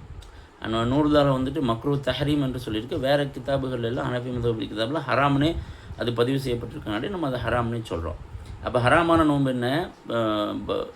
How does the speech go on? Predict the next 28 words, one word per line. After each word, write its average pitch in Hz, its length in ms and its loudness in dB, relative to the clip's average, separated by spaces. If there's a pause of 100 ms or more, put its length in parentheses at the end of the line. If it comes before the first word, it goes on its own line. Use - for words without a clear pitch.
(140)
ரமலான் 147 480 2
பெருநாள் 139 360 2
அன்று 127 220 -2
வைப்பது. 98 600 -2 (500)
ரெண்டாவது, 135 760 4
பக்ரீத், 131 560 0 (120)
ஈதுல் 127 260 0
அத்ஹா 117 200 4
அன்னைக்கு 120 360 -2
வைப்பது. 92 580 -4 (340)
மூணாவது 147 420 2
வந்துட்டு, 107 380 0 (360)
துல்ஹஜ் 151 400 4
மாதத்தினுடைய 110 680 0
பிறை, 139 340 0 (520)
ஆஹ், 107 220 0
ஐயாமு 143 360 4
தஷ்ரீக், 127 520 -4 (160)
பதிமூ-, 139 420 2 (120)
பதினொன்னு, 147 680 2
பன்னெண்டு, 131 280 4
பதிமூணு 104 420 -2
ஆகிய 117 280 0
நாட்களில் 113 520 0 (400)
நோன்பு 120 260 0
வைப்பது. 87 460 -2
இது 151 420 2 (140)
வந்துட்டு 127 440 -2